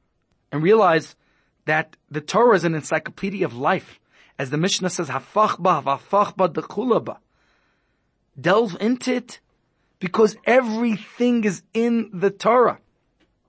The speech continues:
Right? It's all, it's our instruction manual for life. And when we get a chance to look at it properly and to analyze it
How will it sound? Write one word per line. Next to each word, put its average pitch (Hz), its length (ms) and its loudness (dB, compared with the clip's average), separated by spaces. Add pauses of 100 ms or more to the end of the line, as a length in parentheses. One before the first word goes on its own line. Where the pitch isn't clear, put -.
(1080)
Right? 175 160 -4
It's 175 140 -4
all, 277 340 2 (320)
it's 190 140 0
our 226 140 4
instruction 233 500 0
manual 202 320 2
for 220 160 0
life. - 400 0 (1700)
And 160 440 0 (380)
when 156 260 -2
we 285 120 -6
get 185 140 2
a 151 40 -2
chance 139 600 -6 (520)
to 135 440 -6 (340)
look 175 300 -2
at 170 100 0
it 147 100 -8
properly 131 460 -8 (480)
and 202 220 0
to 214 220 -2
analyze 185 640 -2
it - 220 -20